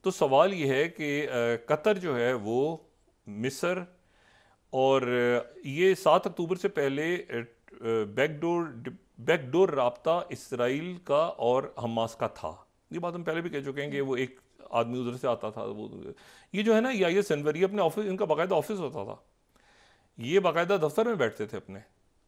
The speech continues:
याहिया सिनवर। अगर आप गजा में जाएं ना, तो जो गजा शहर है, उसमें बाकायदा प्रॉपर एक ऑफिस था, और ऑफिस में ये याहिया सिनवर बैठा करते थे,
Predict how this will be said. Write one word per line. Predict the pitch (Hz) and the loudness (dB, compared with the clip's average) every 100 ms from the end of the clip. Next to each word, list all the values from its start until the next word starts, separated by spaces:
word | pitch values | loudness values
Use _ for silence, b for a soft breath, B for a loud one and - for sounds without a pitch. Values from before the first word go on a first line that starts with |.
| - | -4
याहिया | 117 120 131 | 0 2 0
सिनवर। | 110 98 92 - | -2 -6 -8 -10
अगर | 113 139 | -4 2
आप | 156 | 2
गजा | 131 123 165 | 2 0 0
में | 185 | -2
जाएं | 131 135 165 | -2 -2 -2
ना, | 156 | -4
तो | 190 165 147 131 | -6 -4 -2 -2
जो | 131 127 123 | 0 0 2
गजा | 117 120 156 | 0 2 0
शहर | - - 120 143 160 | -2 -2 0 2 2
है, | 123 | 0
उसमें | 147 - 311 240 | -4 -8 -10 -4
बाकायदा | 120 135 165 | -2 0 -2
प्रॉपर | 233 151 208 226 | 0 2 2 0
एक | 170 147 | -2 -4
ऑफिस | 131 208 - | -4 -6 -6
था, | 107 | -6
और | - - 147 | -4 -6 -2
ऑफिस | 147 143 254 | -2 -2 -4
में | 285 | -2
ये | 247 226 | -2 2
याहिया | 180 160 175 | 2 2 0
सिनवर | 175 160 | -4 -6
बैठा | 139 113 113 | -4 -4 -6
करते | 90 - | -8 -14
थे, | - | -20